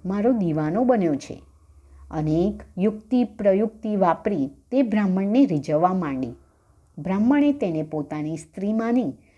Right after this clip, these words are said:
અને વેશ્યાએ તેને પતિ માન્યો. કામને વશ ઘણા સમય સુધી બંને સ્ત્રી પુરુષે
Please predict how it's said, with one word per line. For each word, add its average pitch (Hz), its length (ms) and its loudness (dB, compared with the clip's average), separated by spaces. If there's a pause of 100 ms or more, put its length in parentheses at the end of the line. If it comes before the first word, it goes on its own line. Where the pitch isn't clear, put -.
(160)
અને 233 200 2
વેશ્યાએ 196 580 2
તેને 175 340 -2
પતિ 165 420 -2
માન્યો. 139 380 0 (680)
કામને 170 440 0
વશ 156 360 0 (160)
ઘણા 185 520 0 (100)
સમય 170 280 0
સુધી 165 500 -6
બંને 175 540 2
સ્ત્રી 220 340 -2
પુરુષે 160 760 -8